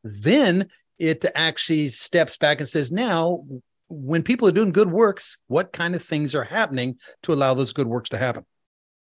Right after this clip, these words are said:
So we wrote the book, and it's, it's been a, a really delightful thing. It's out now.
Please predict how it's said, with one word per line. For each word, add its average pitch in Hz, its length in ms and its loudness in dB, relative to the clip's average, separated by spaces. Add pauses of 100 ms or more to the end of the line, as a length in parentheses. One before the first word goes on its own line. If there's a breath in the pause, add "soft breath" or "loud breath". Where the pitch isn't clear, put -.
So - 320 0 (380 loud breath)
we 247 140 6
wrote 190 200 6
the 156 80 0
book, 135 320 2
and 131 140 0
it's, - 180 -4
it's 127 240 -6
been 151 160 2
a, 123 120 0 (100)
a 131 180 0
really 143 420 2
delightful 127 440 2
thing. 127 320 0 (960)
It's 147 160 2
out 160 180 4
now. 175 260 4